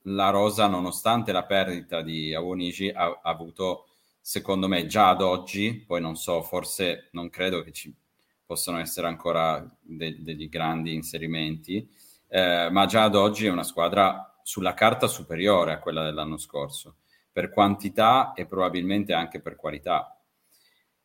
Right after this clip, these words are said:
Eh, Fischer è uno degli allenatori, secondo me, più,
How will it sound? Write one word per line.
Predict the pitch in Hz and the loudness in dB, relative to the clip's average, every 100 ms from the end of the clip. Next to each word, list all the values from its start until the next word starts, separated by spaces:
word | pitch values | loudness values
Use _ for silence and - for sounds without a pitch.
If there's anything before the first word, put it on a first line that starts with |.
| _ | _
Eh, | 104 98 90 87 85 82 - | -4 -4 -2 -4 -4 -4 -4
Fischer | - 120 - 95 95 | 2 2 4 0 0
è | 113 113 | 4 6
uno | 107 107 92 85 78 - _ _ | 6 4 2 0 -2 -8 _ _
degli | 90 98 95 | -4 -2 0
allenatori, | 95 98 95 95 107 92 90 | 2 2 0 2 4 4 -2
secondo | 92 92 87 90 | -6 -6 -4 0
me, | 98 87 80 90 87 _ | 0 0 -2 -8 -10 _
più, | - 95 101 101 95 | -8 -4 -2 -2 -4